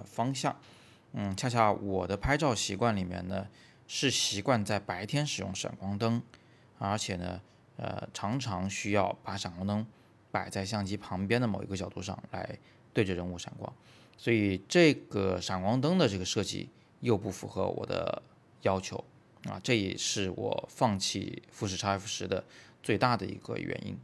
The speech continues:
呃，一票否决。那最后他们俩还有一个很重要的区别，就是，呃，富士X F十的这个续航能力其实比理光的要强，嗯，据说是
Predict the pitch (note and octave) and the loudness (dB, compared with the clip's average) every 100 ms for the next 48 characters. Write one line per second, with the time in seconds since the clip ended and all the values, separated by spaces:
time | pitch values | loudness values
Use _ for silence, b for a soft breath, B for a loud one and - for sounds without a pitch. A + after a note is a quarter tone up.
0 | - G2+ G2 A#2+ G2+ F#2 - F2 - B | -8 -6 -4 -2 -2 -4 -10 -12 -12 B
1 | B B B B B - C#3+ C#3 E3 F#3+ | B B B B B 6 6 8 8 10
2 | C#3 C3+ C#3+ B2 F#2+ G#2+ G2+ F#2+ G2+ A2 | 10 8 4 4 4 4 4 0 0 2
3 | G#2 G2 G2 - - - - G#2 A#2+ A#2 | 2 2 0 -4 -8 -12 -10 -2 2 2
4 | F#2+ F2+ - - - G2 - - G2 - | 2 -2 -2 0 2 -2 -2 -4 -4 -4
5 | - G2 F2+ B B B B - G2 F#2+ | -4 -2 -2 B B B B -4 0 0
6 | G2 D3 - - B2 A#2+ A#2+ - F#2+ A2+ | 0 -2 0 4 4 4 -2 -4 0 0
7 | G#2 - - - - - _ - - D#3+ | 0 -2 -4 -6 -12 -20 _ -8 -2 0
8 | F#2+ G2+ G2 F#2+ F#2+ - G2 G2+ G2+ G2+ | 2 0 0 -2 -4 -6 -4 -2 -4 -6
9 | F#2+ G2 F#2 F2 G2 A2+ G2+ F#2 - F#2+ | -10 -8 -8 -6 -2 0 0 0 -2 -4
10 | E2+ F2 G#2+ - B B B B B - | -8 -8 -8 -10 B B B B B -12
11 | A#2+ G2 F#2 F#2 F#2+ F#2+ B2+ A2 B2+ B2 | -6 -4 -4 -4 -6 -6 -4 0 2 2
12 | - - G#2+ F#2+ F#2 F#2 | 2 -2 0 0 -2 -6